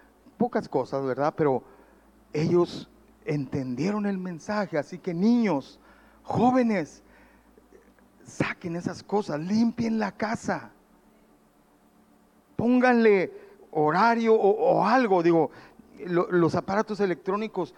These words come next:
pueden ser una gran bendición, pero no pueden estarnos robando el tiempo con Dios. No pueden tenernos tan atrapados. Esto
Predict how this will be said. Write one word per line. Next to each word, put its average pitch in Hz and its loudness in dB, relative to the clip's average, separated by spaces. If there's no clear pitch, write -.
pueden 208 -4
ser 208 -4
una 208 -2
gran 202 -4
bendición, 196 -4
pero 170 0
no 180 0
pueden 196 0
estarnos 175 -4
robando 147 -2
el 135 -4
tiempo 156 -2
con 127 -2
Dios. - -8
No 175 -10
pueden 196 -4
tenernos 175 -2
tan 170 -2
atrapados. 147 -2
Esto 196 2